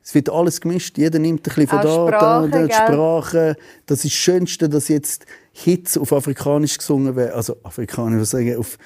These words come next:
Speaker 1: verschiedene afrikanische, äh, Sprachen
Speaker 2: Mhm.
Speaker 1: gesungen werden. Und wir feiern das alle ab, sei es Twi oder,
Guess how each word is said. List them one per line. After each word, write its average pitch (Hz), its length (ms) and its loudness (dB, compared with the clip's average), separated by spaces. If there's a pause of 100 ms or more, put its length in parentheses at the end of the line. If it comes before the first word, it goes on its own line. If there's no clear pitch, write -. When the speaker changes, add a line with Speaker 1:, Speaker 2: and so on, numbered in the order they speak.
(420)
Speaker 1:
verschiedene 135 680 0
afrikanische, 127 920 -2
äh, 117 140 -4
Sprachen 127 640 -2
Speaker 2:
Mhm. 117 80 -6
Speaker 1:
gesungen 135 440 2
werden. 127 180 0 (200)
Und 135 100 0
wir 156 140 2
feiern 151 320 -2
das 139 180 -4
alle 143 280 2
ab, 143 200 -4
sei 123 240 -4
es - 140 -8
Twi 143 440 0
oder, 123 280 0